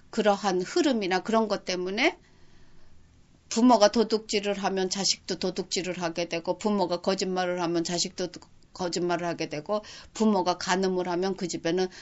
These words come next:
또 그 자식도 그렇게 되고 하고, 그런 거를 쭉 얘기하잖아요. 근데 그런 것들이 굉장히 그럴싸해요.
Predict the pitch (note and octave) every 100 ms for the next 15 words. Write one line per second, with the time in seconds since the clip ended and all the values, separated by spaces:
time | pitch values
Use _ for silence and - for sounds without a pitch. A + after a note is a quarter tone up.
0 | - - D4 A3+ F3+ F3+ F3 G3+ G3+ -
1 | G3 F#3 F#3+ F3+ G#3 G#3+ A3+ - - -
2 | E4+ F4+ D4+ D4+ D4+ E4+ A#3 F3+ G#3 G#3
3 | - D#3 - B1+ - - - - - -
4 | - - - - - - F4 F#4 - G4+
5 | F#4+ E4 - D4 C#4+ B3 A3+ A#3 B3 C4+
6 | B3 D4 D4+ B3 G#3 F#3 B2+